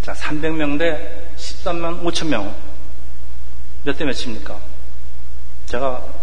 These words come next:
계산기로 나눠봤더니 일 대 사백오십입니다.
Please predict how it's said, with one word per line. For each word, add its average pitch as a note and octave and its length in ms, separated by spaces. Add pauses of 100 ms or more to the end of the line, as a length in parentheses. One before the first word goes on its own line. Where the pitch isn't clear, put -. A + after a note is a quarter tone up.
(280)
계산기로 C3+ 440
나눠봤더니 B2+ 760
일 E3 240
대 E3+ 140
사백오십입니다. D3 1040